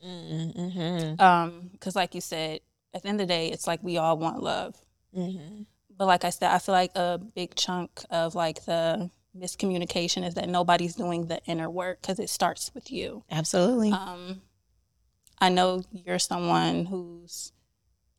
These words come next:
Speaker 2: kind of vocal or open at least about being on your he-,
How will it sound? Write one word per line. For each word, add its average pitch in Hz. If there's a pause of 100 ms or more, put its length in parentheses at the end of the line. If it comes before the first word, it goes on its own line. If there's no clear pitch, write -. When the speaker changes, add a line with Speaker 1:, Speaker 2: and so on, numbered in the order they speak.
(120)
Speaker 2:
kind 320
of 254
vocal 175
or 185
open 175
at 175
least 175
about 165 (720)
being 170
on 170
your 165
he-, 175